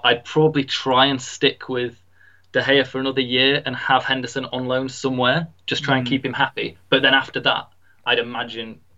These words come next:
Speaker 1: I'd be bringing, I'd be bringing Dean Henderson in. If he has a second season somewhere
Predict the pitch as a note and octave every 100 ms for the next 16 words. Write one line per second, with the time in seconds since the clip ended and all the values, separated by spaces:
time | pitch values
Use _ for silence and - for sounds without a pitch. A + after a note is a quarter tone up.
0 | _ B2 A#2 G#2 A#2+ A2+ G#2+ G#2 A2+ B2
1 | C3 B2 A#2+ A#2+ A2+ A2+ - A2+ G#2 G2
2 | D3+ C#3 C#3+ C3 B2 A#2+ - C3 C#3 A#2+
3 | C3+ A#2+ A2+ - G#2 G#2+ A2